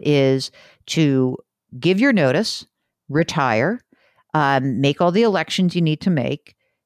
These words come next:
take a deep breath. Don't fret about moving. Don't fret about anything else. When you need money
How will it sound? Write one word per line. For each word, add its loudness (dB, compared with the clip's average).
take -2
a 0
deep -2
breath. -2
Don't 0
fret -2
about -2
moving. 2
Don't 0
fret 0
about 0
anything -2
else. -4
When -2
you 0
need 2
money 0